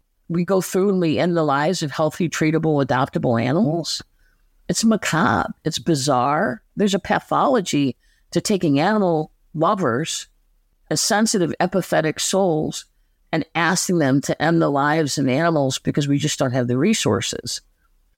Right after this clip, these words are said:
We're trying to solve for that. And by using more euphemisms,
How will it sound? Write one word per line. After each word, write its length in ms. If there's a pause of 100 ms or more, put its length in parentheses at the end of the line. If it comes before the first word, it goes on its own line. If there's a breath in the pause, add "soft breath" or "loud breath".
We're 100
trying 240
to 80
solve 640
for 140
that. 320 (760)
And 120
by 80
using 480
more 360
euphemisms, 1040